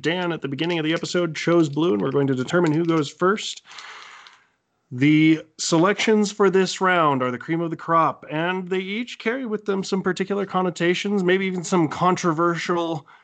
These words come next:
pieces as to whether or not they really deserve to be on this list, and I would encourage each of you to make sure to justify why they uh, meet the criteria for joining us on our adventure tonight. But for the final round, the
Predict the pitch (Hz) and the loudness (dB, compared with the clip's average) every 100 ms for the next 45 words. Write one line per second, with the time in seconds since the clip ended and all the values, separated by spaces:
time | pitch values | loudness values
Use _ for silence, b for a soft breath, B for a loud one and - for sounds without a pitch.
0 | b - 190 165 208 160 143 147 165 170 | b -6 -6 -2 -4 -4 -4 0 2 2
1 | 156 147 151 147 139 139 135 165 180 165 | 2 2 0 0 -2 0 0 0 2 2
2 | 160 147 139 151 139 143 143 143 151 147 | 4 2 2 0 0 -2 0 2 0 -2
3 | - 156 165 - 143 135 131 131 127 123 | -4 -4 -4 -4 -4 0 0 -2 -4 -6
4 | 120 190 175 151 151 147 147 139 143 139 | -6 -6 -4 -4 -6 -4 -4 -2 -4 -4
5 | 160 143 - 147 127 139 170 - 139 127 | -6 -6 -4 -4 -2 -2 -2 -4 -4 -2
6 | 123 123 127 123 123 120 120 B B B | 0 -2 -2 -2 -2 -4 -8 B B B
7 | _ 123 120 117 113 - 165 156 - 139 | _ -2 0 2 0 2 2 2 0 0
8 | 131 143 123 117 123 123 123 117 131 120 | 0 0 0 -2 -2 0 0 -2 -4 -2
9 | 120 135 127 127 120 147 233 - B B | -2 -2 -2 -2 0 -2 -4 -12 B B
10 | B B B B B _ 143 139 156 143 | B B B B B _ 0 2 0 4
11 | 180 185 180 180 190 220 262 247 147 135 | 4 4 4 4 2 0 -4 -8 -6 -4
12 | 131 127 120 | -2 -4 -8